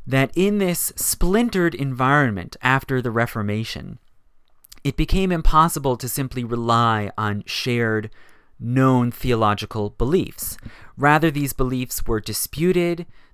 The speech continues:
they were questioned, and hence, as I referred to in my lecture about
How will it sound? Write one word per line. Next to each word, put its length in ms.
they 120
were 140
questioned, 760
and 640
hence, 560
as 260
I 140
referred 560
to 220
in 180
my 320
lecture 420
about 440